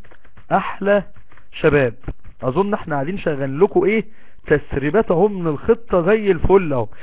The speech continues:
<laughs> خلاص، احلى شباب متزوجون ده بقى هيبقى بقى ايه، نصايح للزوج والزوجة وبناء البيت المسلم و، و، و، و، جميل. واشبال احلى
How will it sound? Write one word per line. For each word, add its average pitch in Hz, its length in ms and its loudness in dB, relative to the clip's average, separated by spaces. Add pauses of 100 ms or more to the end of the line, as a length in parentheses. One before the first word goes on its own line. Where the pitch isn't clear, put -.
(140)
<laughs> - 280 -6
خلاص، 180 300 2 (380)
احلى 202 160 2
شباب 220 140 4
متزوجون 175 360 2
ده 208 100 4
بقى 196 100 4
هيبقى 185 140 2
بقى 185 100 4
ايه، 190 200 0
نصايح 165 500 0
للزوج 143 440 0
والزوجة 147 640 2
وبناء 156 540 2
البيت 147 200 -2 (300)
المسلم 170 520 0
و، 190 140 2
و، 190 360 6 (500)
و، 190 120 4
و، - 20 6 (340)
جميل. 175 380 0 (300)
واشبال 185 440 2
احلى 202 360 0